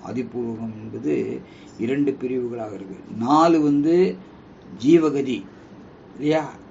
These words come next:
எத்தனை இருக்கு, எவ்வளோ மனிதர்கள் இருக்காங்க பூமியில, அவங்களுடைய வாழ்க்கை முறையெல்லாம் எப்படி எப்படி இருக்கு, ஒரு பறவை இனம் எப்படி இருக்கு, விலங்கினம் எப்படி இருக்கு, இன்னும் எத்தனையோ வகையறா ஜீவராசிகள்லாம் இருக்கு. அதனுடைய அமைப்பு முறையெல்லாம் அந்த அமைப்புல இருக்கு.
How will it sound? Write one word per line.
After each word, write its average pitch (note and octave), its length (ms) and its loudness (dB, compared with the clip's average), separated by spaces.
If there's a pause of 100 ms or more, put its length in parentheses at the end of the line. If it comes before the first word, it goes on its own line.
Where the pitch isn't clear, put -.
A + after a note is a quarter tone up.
எத்தனை C3 380 -4
இருக்கு, C3+ 340 -4
எவ்வளோ A#2+ 340 -2
மனிதர்கள் B2+ 500 -2
இருக்காங்க A2+ 500 -8 (120)
பூமியில, G#2 320 -6 (520)
அவங்களுடைய G#2+ 360 -6
வாழ்க்கை A2+ 340 -4
முறையெல்லாம் A2 380 -8
எப்படி G#2 200 -10
எப்படி G#2+ 200 -12
இருக்கு, - 320 -14 (500)
ஒரு A2 160 -4
பறவை B2 360 -2
இனம் A#2 240 -2
எப்படி G#2+ 220 -12
இருக்கு, G2 320 -12
விலங்கினம் C3 420 0
எப்படி A2 280 -8
இருக்கு, F#2+ 340 -12 (540)
இன்னும் D3 260 -6
எத்தனையோ F3+ 560 0 (640)
வகையறா D#3+ 520 4
ஜீவராசிகள்லாம் C3+ 800 -2
இருக்கு. F#2+ 300 -12
அதனுடைய D3 480 0
அமைப்பு D#3 380 -2
முறையெல்லாம் D3 600 -6
அந்த C3 440 -6
அமைப்புல A#2+ 420 -8
இருக்கு. G2 240 -12